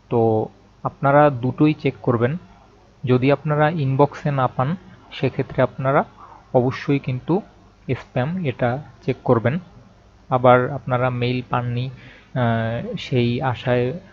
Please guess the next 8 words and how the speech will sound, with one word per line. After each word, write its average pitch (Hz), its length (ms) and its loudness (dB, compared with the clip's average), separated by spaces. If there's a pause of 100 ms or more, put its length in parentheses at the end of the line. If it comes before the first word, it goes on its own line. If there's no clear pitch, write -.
(120)
বসে 123 260 -2
না 127 140 0
থেকে 131 380 -4 (120)
অবশ্যই 127 440 -2
কিন্তু 131 400 -6 (500)
স্প্যামটা 127 920 -2 (180)
চেক 113 240 -2
দিবেন 120 320 -2